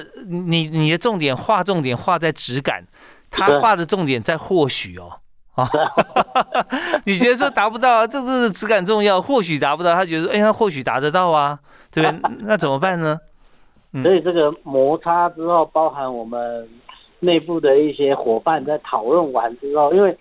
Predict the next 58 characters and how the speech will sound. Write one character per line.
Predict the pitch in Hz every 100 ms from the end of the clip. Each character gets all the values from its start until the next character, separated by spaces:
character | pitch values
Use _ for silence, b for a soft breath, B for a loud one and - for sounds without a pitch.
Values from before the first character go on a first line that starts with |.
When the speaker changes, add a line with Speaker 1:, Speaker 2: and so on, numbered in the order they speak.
| b b
Speaker 2:
我 | 123
们 | 139 156
这 |
个 | 196
包 | - 160 170
材， | - 120
其 | 120 180
实 | 165
马 | 139
口 | 147 156
铁 | 151
的 | 120
包 | 120 143
材 | 151 127 131
一 | - 151
次 | - 214 175
下 | - 180 160
量 | 160
都 | 151 143
是 | 160
一 | 160
两 | 135 107
万 | 135 127
在 | 127
起。 | - - _ _ _ _ _ _ _ -
Speaker 1:
嗯。 | 151 151
Speaker 2:
所 | 190
以， | 165 147 156 - _ _ _
所 | - 220
以 |
你 | 180 156
看， | 180 208
你 | 170
如 |
果 | 226
现 | 185 233
在 |
换 | 202 226
包 | 196 202
材， | 185 156
我 | 170
等 | 196 147
于 | 160
说 | 170 196
我 | 170 175
整 | 139
个 | 139
仓 | - 175
库 | 190 202
的 | 165 151 131 131 _
罐 | - 220 170
子 | 160 151 - -
都 | 185 185 -
放 | 202
在 | 170
那 | 170 156
边 | 139 143 143
了。 | 120